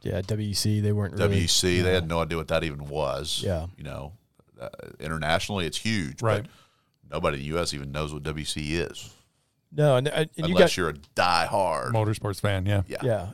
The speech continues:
Speaker 1: and,
Speaker 3: Agree.
Speaker 1: and, and I don't know the ins and outs of it, and you probably do a little bit more, but the track was already built when you went to work there.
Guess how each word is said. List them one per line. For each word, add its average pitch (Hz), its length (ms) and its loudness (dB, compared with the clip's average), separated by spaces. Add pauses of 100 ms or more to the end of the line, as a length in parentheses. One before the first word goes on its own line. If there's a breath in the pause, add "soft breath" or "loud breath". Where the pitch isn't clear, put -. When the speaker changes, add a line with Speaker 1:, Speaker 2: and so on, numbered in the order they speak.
Speaker 1:
and, 135 120 4
Speaker 3:
Agree. 151 120 0
Speaker 1:
and, 147 180 -6
and 151 160 4
I 175 60 8
don't 156 180 6
know 135 240 4
the 117 180 -4 (140)
ins 135 220 0
and 113 80 0
outs 117 280 2
of 113 120 -2
it, 117 160 -6
and 110 220 -8 (380)
you 120 140 -6
probably 110 320 0
do 117 180 -2
a 110 40 0
little 110 160 -2
bit 110 180 -6 (180)
more, 113 220 -4
but 110 160 -4
the 107 60 -8
track 165 240 6
was 127 100 2
already 117 180 0
built 110 380 -4
when 113 140 -6
you 113 80 -4
went 107 160 -4
to 110 80 -2
work 113 240 -2
there. 101 340 0